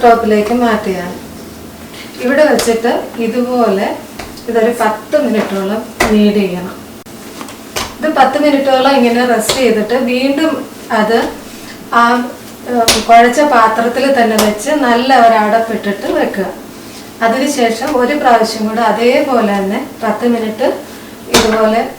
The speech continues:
knead ചെയ്തിട്ട് അതേ പാത്രത്തിൽ തന്നെ അടച്ചു വെക്കുക. അങ്ങനെ മൊത്തത്തിൽ രണ്ട് പ്രാവശ്യം knead ചെയ്യുന്നതിന് ഇരുപത് മിനിറ്റും ഇരുപത് മിനിറ്റ്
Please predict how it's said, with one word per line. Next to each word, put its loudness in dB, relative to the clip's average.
knead 2
ചെയ്തിട്ട് 0
അതേ 2
പാത്രത്തിൽ -2
തന്നെ 0
അടച്ചു -2
വെക്കുക. -4
അങ്ങനെ 2
മൊത്തത്തിൽ 0
രണ്ട് 2
പ്രാവശ്യം 6
knead 4
ചെയ്യുന്നതിന് 2
ഇരുപത് 4
മിനിറ്റും 0
ഇരുപത് 4
മിനിറ്റ് 2